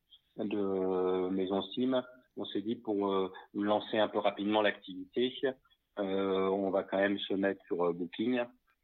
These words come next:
euh, parce qu'on se disait que voilà, qu'au moins pour un an ou deux, ça nous permettrait de, de démarrer plus vite.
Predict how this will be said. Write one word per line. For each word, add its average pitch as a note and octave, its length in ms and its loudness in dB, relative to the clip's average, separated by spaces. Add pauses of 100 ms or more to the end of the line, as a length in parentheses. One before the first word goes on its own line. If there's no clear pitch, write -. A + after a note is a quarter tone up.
(160)
euh, F#2 240 -4
parce E2+ 160 -2
qu'on F2+ 160 -4
se D#2 60 -12
disait F2+ 320 0
que F#2 120 -6
voilà, F#2 220 2
qu'au F2+ 160 -4
moins F#2+ 380 4
pour F2 240 -4
un F2+ 100 -2
an F2+ 100 2
ou F#2 100 2
deux, G#2 200 2
ça G2+ 120 -8
nous F2+ 120 -6
permettrait F2+ 560 0
de, E2+ 240 -2 (300)
de F#2+ 80 0
démarrer F#2 380 2
plus F2+ 220 -6
vite. A#2+ 280 0